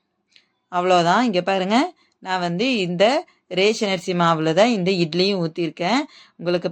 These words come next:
பார்த்தாவே தெரியும், துளி கூட வந்து துணியில ஒட்டவே இல்ல. நம்மளுக்கு பஞ்சு மாதிரி இட்லி சூப்பரா ரெடி ஆயிருச்சு. நீங்களும் இதே மாதிரி ரேஷன் அரிசியில ட்ரை பண்ணி பார்த்துட்டு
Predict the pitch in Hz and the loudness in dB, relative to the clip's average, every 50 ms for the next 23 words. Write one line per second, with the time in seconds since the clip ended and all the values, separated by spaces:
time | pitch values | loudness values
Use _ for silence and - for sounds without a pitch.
0 | 175 170 175 175 - 185 175 196 208 202 - 185 180 175 180 170 190 233 262 311 | 0 0 2 2 2 2 2 2 0 0 0 -2 -2 0 0 2 2 2 2 0
1 | 294 - - _ _ _ _ 202 202 214 226 226 170 185 185 190 208 240 240 202 | -4 -10 -18 _ _ _ _ -8 -6 -4 -4 -4 -2 0 2 4 4 2 2 2
2 | 180 175 170 165 196 254 311 330 320 _ _ _ _ _ _ _ _ - 202 196 | 0 -2 0 0 0 0 0 0 -4 _ _ _ _ _ _ _ _ -14 -10 -6
3 | 196 196 190 214 254 240 190 170 160 - - 202 202 196 214 202 185 165 165 165 | -4 -2 0 0 2 2 2 2 0 -2 -2 0 0 2 2 2 0 0 0 0
4 | 175 208 277 349 370 - _ _ _ _ - 185 185 180 175 175 165 165 - 262 | 2 2 2 0 -2 -6 _ _ _ _ -12 -8 -6 -2 -2 -2 -2 -2 -4 -4
5 | 302 294 _ _ - 185 180 185 190 190 214 240 202 185 175 175 165 190 208 240 | -4 -4 _ _ -6 -4 -4 -2 -2 -2 -2 -2 0 0 0 0 0 0 0 0
6 | 220 185 175 170 156 151 175 214 254 311 349 - _ _ _ _ _ _ _ _ | 0 0 -2 -2 -4 -2 0 0 0 0 -2 -6 _ _ _ _ _ _ _ _
7 | _ _ _ _ _ - - - 208 202 180 - 190 202 220 233 202 180 175 185 | _ _ _ _ _ -18 -10 -8 -8 -8 -6 -2 0 2 2 2 2 2 2 4
8 | 190 185 180 175 170 151 151 - - - 233 262 339 381 311 - _ _ _ _ | 4 4 4 2 2 -2 -6 -8 -4 0 0 0 0 -2 -6 -12 _ _ _ _
9 | _ - - - - - - 190 190 190 190 196 220 247 277 320 330 285 214 185 | _ -20 -20 -20 -20 -16 -8 -6 -4 0 0 2 2 4 4 4 4 4 4 4
10 | 185 208 226 233 226 208 180 175 160 170 175 202 247 302 359 349 - _ _ _ | 4 4 4 2 2 2 2 2 0 2 2 4 4 2 2 -2 -6 _ _ _
11 | - - 208 233 226 - 214 190 185 165 165 - - 180 170 160 165 185 220 285 | -2 -2 0 0 -2 -2 -4 -2 -2 -2 -4 -4 -4 -2 -2 0 2 2 2 2
12 | 349 - - _ _ _ _ _ - 196 208 214 214 214 196 185 170 - 170 - | 0 -2 -8 _ _ _ _ _ -4 -4 -2 -2 -2 -4 -6 -4 -2 -4 -4 -4
13 | 185 170 - 220 | -6 -6 -6 -4